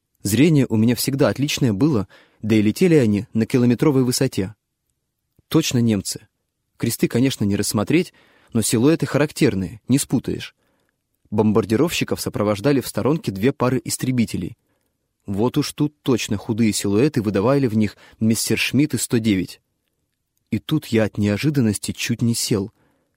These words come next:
Перед глазами голограмма возникла. Появились воздушные цели. Навести ли на них зенитный пулемёт? Да?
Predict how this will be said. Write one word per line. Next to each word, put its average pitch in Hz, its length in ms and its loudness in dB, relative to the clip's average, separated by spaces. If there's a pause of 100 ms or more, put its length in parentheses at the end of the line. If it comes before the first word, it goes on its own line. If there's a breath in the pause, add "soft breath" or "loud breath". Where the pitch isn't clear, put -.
(320)
Перед 127 220 2
глазами 110 560 0 (240)
голограмма 123 600 2
возникла. 104 540 0 (680)
Появились 113 540 0
воздушные 147 540 2
цели. 107 440 0 (800)
Навести 110 420 0
ли 202 100 4
на 165 120 4
них 160 320 0
зенитный 156 440 0
пулемёт? 151 520 0 (420)
Да? 107 340 0